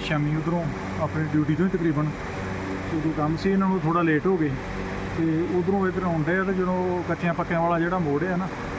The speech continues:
ਉਹ ਬੜਾ ਥੋੜ੍ਹਾ ਡੇਂਜਰਸ ਆ। ਤੁਹਾਨੂੰ ਪਤਾ ਵੀ ਉਹ ਥੋੜ੍ਹਾ ਟੇਢਾ ਜਿਹਾ, ਪੂਰਾ ਸਾਫ਼ ਨਹੀਂ ਗਾ।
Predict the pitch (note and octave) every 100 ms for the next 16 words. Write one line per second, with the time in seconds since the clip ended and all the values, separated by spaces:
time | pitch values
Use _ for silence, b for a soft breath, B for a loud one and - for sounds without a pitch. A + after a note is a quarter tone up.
0 | - G3 G3 F3 D#3+ D#3+ D#3+ E3+ D#3+ D#3
1 | D3+ D#3 F3 F3+ E3+ C#3+ D3+ E3 E3 D#3+
2 | D#3 D3+ - - - - - F#3+ F#3+ -
3 | - - - - F#3 F3+ F3 - - -
4 | F#3 F3 F#3 F#3 F3+ G3 G3 G#3 G3 G3
5 | F#3+ G3 F#3 G#3 G3+ E3 C#3+ C3+ D#3